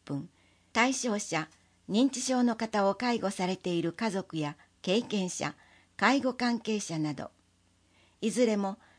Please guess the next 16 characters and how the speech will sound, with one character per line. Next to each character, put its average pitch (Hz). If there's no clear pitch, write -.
八 202
幡 269
浜 233
市 185
保 190
健 269
福 262
祉 240
総 233
合 233
セ 226
ン 185
タ -
ー 143
に 147
て。 -